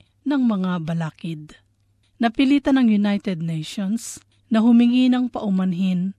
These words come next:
matapos na ang mga tropa nito na nasa isang misyon sa Haiti ay pinagbuntunan ng sisi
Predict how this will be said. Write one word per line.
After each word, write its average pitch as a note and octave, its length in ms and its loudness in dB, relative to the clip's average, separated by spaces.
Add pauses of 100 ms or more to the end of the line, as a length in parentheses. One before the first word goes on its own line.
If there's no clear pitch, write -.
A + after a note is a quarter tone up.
(220)
matapos A#3+ 720 -2
na A3+ 80 -2
ang G3+ 160 0
mga F#3+ 240 -2
tropa A3 400 0
nito G3+ 640 -2
na F#3 160 -6
nasa F#3 320 -2
isang E3+ 320 -4
misyon G3+ 480 -2
sa F3 160 -10
Haiti F3+ 640 -8 (160)
ay B3+ 240 0
pinagbuntunan A#3+ 720 2
ng G3+ 160 0
sisi B3 640 -2